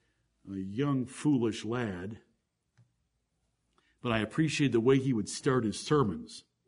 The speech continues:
After reading the scripture, he would have an opening passage of scripture, and after he read it, "And God shall stamp with his divine approval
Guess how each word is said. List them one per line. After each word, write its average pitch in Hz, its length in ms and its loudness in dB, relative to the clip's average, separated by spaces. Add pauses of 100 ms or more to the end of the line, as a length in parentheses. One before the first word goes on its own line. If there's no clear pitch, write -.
(1160)
After 151 400 4
reading 156 340 6
the 120 100 0
scripture, - 640 -2 (1080)
he 123 120 -8
would 110 140 0
have 135 160 2
an 123 80 2
opening 147 420 2 (240)
passage 143 400 -2
of 113 80 -2
scripture, 143 480 -2
and 110 140 -2
after 143 300 0
he 120 200 -2
read 131 240 4
it, 101 300 -2 (1700)
"And 156 280 6
God 208 640 10 (400)
shall 190 320 8
stamp 247 580 12 (640)
with 156 240 8
his 220 260 12
divine 226 500 12
approval 226 800 10